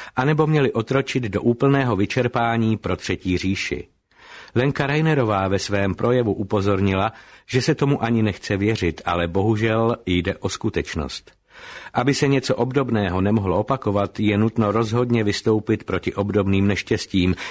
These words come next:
jaké dnes představuje terorismus, a to každý svými prostředky a možnostmi. Tento zločin se povede vymýtit a učinit život pro nás všechny prospěšný a radostný,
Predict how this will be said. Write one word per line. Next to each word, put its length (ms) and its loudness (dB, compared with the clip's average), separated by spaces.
jaké 300 0
dnes 200 -2
představuje 600 0
terorismus, 800 0
a 100 -2
to 180 -2
každý 500 -2
svými 360 0
prostředky 640 -2
a 80 -2
možnostmi. 640 -4
Tento 340 2
zločin 440 2
se 140 0
povede 360 0
vymýtit 560 2
a 140 -4
učinit 400 -2
život 280 0
pro 180 0
nás 240 0
všechny 280 -4
prospěšný 680 -2
a 100 -2
radostný, 720 -4